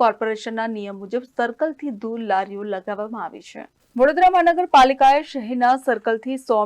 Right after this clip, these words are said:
મીટર દૂર લારીઓ લગાવવાનો પરિપત્ર જાહેર કર્યો હતો. તેમ છતાં પાલિકાના નિયમોની વિરુદ્ધમાં ગેંડા સર્કલ પાસે નવ લારીઓ લગાવવામાં આવી હતી. પાલિકાની દબાણ શાખાની ટીમ દ્વારા અવારનવાર કામગીરી હાથ ધરી લારીઓ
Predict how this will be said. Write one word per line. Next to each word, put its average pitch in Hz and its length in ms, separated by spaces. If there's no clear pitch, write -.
મીટર 214 240
દૂર 233 140
લારીઓ 233 380
લગાવવાનો 202 640
પરિપત્ર 202 500
જાહેર 208 400
કર્યો 196 260
હતો. - 220
તેમ 254 240
છતાં 262 400
પાલિકાના 226 600
નિયમોની 214 640
વિરુદ્ધમાં 214 680
ગેંડા 240 320
સર્કલ 262 340
પાસે 214 320
નવ 277 300
લારીઓ 240 380
લગાવવામાં 214 560
આવી 165 180
હતી. - 240
પાલિકાની 269 500
દબાણ 240 360
શાખાની 226 380
ટીમ 214 320
દ્વારા 202 320
અવારનવાર 196 440
કામગીરી 196 360
હાથ 208 180
ધરી 214 240
લારીઓ 269 360